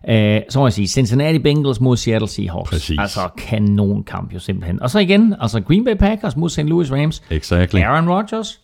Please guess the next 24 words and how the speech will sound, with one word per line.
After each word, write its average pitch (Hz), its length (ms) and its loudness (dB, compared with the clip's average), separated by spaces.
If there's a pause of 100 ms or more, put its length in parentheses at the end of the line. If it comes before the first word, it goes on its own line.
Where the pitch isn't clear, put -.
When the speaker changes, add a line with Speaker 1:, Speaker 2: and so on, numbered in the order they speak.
Speaker 1:
mod 135 300 0
Aaron 110 300 -2
Donald, 98 420 -4 (280)
ikke? 120 260 0 (300)
Altså, 92 360 -2 (100)
det 120 140 2
bliver, 107 260 2
øh, 101 460 -2
altså, 101 180 -4
der 113 100 2
er 110 80 4
bare, 120 240 4
der 110 80 2
er 95 40 -4
bare 104 120 2
mange 107 220 2
gode 110 140 2
kampe, 120 320 2
ikke? 113 280 -4
Speaker 2:
Cowboys 78 460 2
Speaker 1:
Øh, - 60 -8
Speaker 2:
Patriots. 82 240 0 (140)
Speaker 1:
ja, 95 160 -2
ja. 90 80 -6